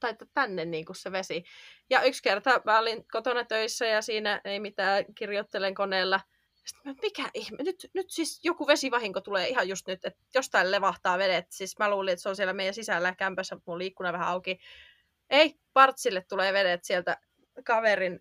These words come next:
niinku parvekkeelta yläpuolelta. Siis ei siellä ole mitään semmoista, niinku, että mihin ne vedet menis. Ne vaan tulee alaspäin suoraan meidän parvekkeelle. Tai kaikkien parvekkeelle.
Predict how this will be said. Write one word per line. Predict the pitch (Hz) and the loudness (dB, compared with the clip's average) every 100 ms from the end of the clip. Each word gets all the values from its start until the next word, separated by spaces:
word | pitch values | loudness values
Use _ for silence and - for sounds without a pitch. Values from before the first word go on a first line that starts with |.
| 247 | -12
niinku | 233 220 208 - - - _ _ _ _ _ | -10 -8 -6 -6 -6 -8 _ _ _ _ _
parvekkeelta | 269 226 214 220 190 185 190 | 4 4 2 -2 -4 -2 0
yläpuolelta. | 214 208 208 180 185 185 208 202 | 2 2 2 -2 0 0 0 0
Siis | 262 - | -8 -2
ei | - 269 | 0 2
siellä | 254 247 233 | 2 2 2
ole | |
mitään | 247 262 190 180 | 2 4 2 2
semmoista, | 190 190 - 170 | -2 -4 -6 -6
niinku, | 170 180 190 - _ - | -6 -8 -10 -12 _ -16
että | 196 202 | -12 -8
mihin | 208 196 | -6 -4
ne | 180 | -2
vedet | 190 165 180 | -2 -2 -4
menis. | 175 185 190 - | -6 -4 -6 -6
Ne | 226 | -2
vaan | 196 214 | 0 0
tulee | 185 185 175 - | -2 -2 -2 0
alaspäin | 185 180 185 - 170 185 | -2 -4 -6 -6 -6 -4
suoraan | - 180 - - 233 | -6 -4 -4 -6 -8
meidän | 208 190 | -12 -6
parvekkeelle. | 180 - 240 - 208 208 269 _ _ _ _ _ | -6 -6 -8 -6 -4 -4 -10 _ _ _ _ _
Tai | 196 175 - | -2 -2 0
kaikkien | 220 214 220 180 | 0 0 -4 -4
parvekkeelle. | 165 202 208 175 185 | -2 -4 -4 -4 2